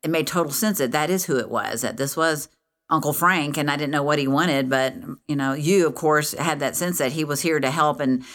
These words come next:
help my father transition, and, and we were all so surprised because my father wasn't ill.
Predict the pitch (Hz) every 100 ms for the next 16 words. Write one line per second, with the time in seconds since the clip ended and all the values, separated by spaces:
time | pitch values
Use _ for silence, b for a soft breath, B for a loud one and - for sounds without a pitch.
0 | B B 185 185 151 165 160 151 143 -
1 | 151 147 262 208 135 143 127 - 156 147
2 | 160 160 143 135 156 151 165 160 147 165
3 | 220 196 - 151 143 139 147 151 143 139
4 | 135 127 - 156 139 - - -